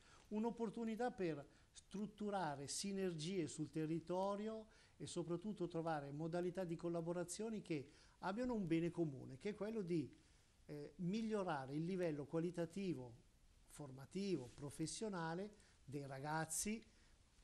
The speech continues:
ragazzi e adulti. S-, entrambi ci occupiamo di formazione,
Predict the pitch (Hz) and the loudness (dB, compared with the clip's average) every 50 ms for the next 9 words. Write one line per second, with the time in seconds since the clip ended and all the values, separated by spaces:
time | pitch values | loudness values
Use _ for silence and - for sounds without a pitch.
0 | - - - - 160 170 170 175 180 202 214 - - 240 220 - - 156 151 151 | -20 -12 -8 -4 -2 0 2 2 2 2 2 2 0 -2 -2 -2 -2 0 0 2
1 | 143 202 226 226 196 - - - 131 131 - - - - - 196 202 202 175 175 | 2 2 4 2 2 0 -2 -8 -10 -8 -8 -8 -8 -4 -2 0 0 0 0 0
2 | 180 185 190 202 208 202 208 170 - 170 156 - 160 151 - 170 175 175 175 165 | 0 0 0 0 0 -2 -2 -2 0 0 0 0 0 -2 0 2 2 2 2 2
3 | 156 156 - 165 160 165 165 156 160 - 175 175 170 170 165 | 0 0 0 0 0 0 0 0 -2 0 0 0 2 0 -2